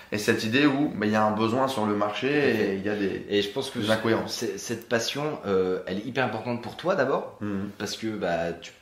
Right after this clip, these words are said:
Speaker 2: tu peux faire un truc pendant trois mois, c'est un truc que t'aimes, t'aimes pas,
Speaker 1: Ouais.
Speaker 2: euh, mais tu, voilà, ça, ça peut pas durer éternellement. Euh, mais en plus, même dans la réussite de ton projet, euh, ça se voit. À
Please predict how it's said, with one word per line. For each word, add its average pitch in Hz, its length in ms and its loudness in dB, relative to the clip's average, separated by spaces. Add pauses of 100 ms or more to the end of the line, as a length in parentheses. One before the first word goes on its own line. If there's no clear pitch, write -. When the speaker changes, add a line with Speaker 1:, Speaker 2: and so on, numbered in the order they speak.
(100)
Speaker 2:
tu - 100 -12
peux 131 100 -6
faire 127 140 2
un 110 40 2
truc 127 120 -6
pendant 104 200 0
trois 110 180 0
mois, 113 180 2
c'est 113 100 -4
un 95 40 -8
truc - 140 -14
que - 80 -8
t'aimes, 90 240 -10 (100)
t'aimes 90 180 -4
pas, - 320 -4 (280)
Speaker 1:
Ouais. - 100 -6
Speaker 2:
euh, 87 260 -4
mais 90 140 -4
tu, 95 160 -10 (200)
voilà, 85 200 -4
ça, 82 180 -6
ça 87 140 -12
peut 90 100 -8
pas 107 80 2
durer 92 380 0
éternellement. 92 440 -2 (380)
Euh, 90 380 0
mais 113 420 2 (140)
en 104 120 -4
plus, - 540 -6 (220)
même 117 240 0
dans 104 100 0
la 95 180 2
réussite 120 440 0
de 104 80 -6
ton 110 100 -6
projet, 113 460 0 (320)
euh, 90 340 2
ça 95 160 -6
se 98 160 -6
voit. 104 500 0
À 90 100 -6